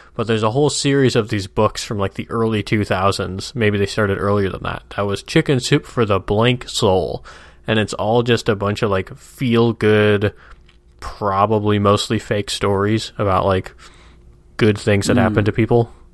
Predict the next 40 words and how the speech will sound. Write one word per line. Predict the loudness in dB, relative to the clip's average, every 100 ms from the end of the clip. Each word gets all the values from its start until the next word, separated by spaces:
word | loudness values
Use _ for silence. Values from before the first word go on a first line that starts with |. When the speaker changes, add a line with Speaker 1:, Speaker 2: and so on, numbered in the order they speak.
| _ _ _ _
Speaker 2:
Mm-hmm. | 2 6 8 8 6 -2 -20 -20 -20 -4
Speaker 1:
Yeah. | 0 0 -2 -16 -20 -20 -20 -20 -18
So, | 0 2 2 -2 -12 -20 -20 -14 -14 -8
uh, | -6 -2
you | 0
know, | 0
I, | 0 -2 -2 -2 -2
I | -2
say | -2 0 0
we | -2 -2
are | 0 0 -2
a | -2
sort | -2 -2 0
of | -2 -4
chicken | -6 -2 -2
soup | -2 -2 -2
for | -2 -4
the | -2
podcaster | -2 -2 0 -2 0 -4
soul. | 0 2 2 -2 -12 -20 -20 _ _ _ _ _
Speaker 2:
Are | 4 6 6
we | 4
now? | 0 -4 -8 -10 -12 -16 -8
Speaker 1:
I | 0 2
s-, | 2 0
I | 2
think | 2 0
so. | 2 0 -2 -8 -20 -20 -20 -20 -20 -20 -6
I | -4
think | 0 0
we | 2 0
bring | -2 -4 -2 -2 -2
an | -4
air | -2 -2
of | -2
Speaker 2:
I |
didn't | 0
know |
we |
were | 2